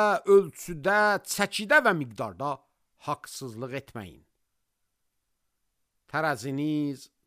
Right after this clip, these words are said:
çəki daşınız, taxıl üçün işlənən qablarınız düz olsun.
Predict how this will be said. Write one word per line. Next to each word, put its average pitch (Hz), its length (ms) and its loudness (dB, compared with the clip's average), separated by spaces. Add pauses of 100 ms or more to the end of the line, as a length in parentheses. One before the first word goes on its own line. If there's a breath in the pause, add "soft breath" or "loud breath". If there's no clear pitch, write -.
(140)
çəki 175 420 -4
daşınız, 147 840 -4 (400)
taxıl 247 380 4
üçün 202 280 -2
işlənən 190 640 0
qablarınız 113 800 -6 (260)
düz 151 160 -6
olsun. - 360 -6